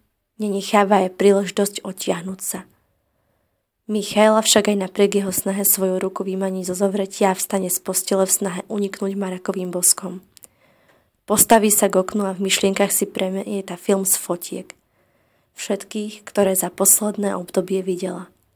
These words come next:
Film beží dostatočne dlho a uisťuje ju v pevnom nekompromisnom rozhodnutí. Nepodľahnúť.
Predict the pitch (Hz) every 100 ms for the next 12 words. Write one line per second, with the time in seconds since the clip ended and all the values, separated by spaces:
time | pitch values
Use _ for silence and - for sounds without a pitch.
0 | _ _ _ _ _ _ _ - 226 226
1 | 240 208 196 190 185 - 190 190 - 202
2 | 190 185 180 196 - 196 202 196 - 208
3 | 190 185 196 190 202 196 185 185 190 190
4 | 185 185 - 185 185 180 190 180 180 -
5 | 196 190 _ _ _ _ _ _ - 202
6 | 202 190 185 185 170 196 190 -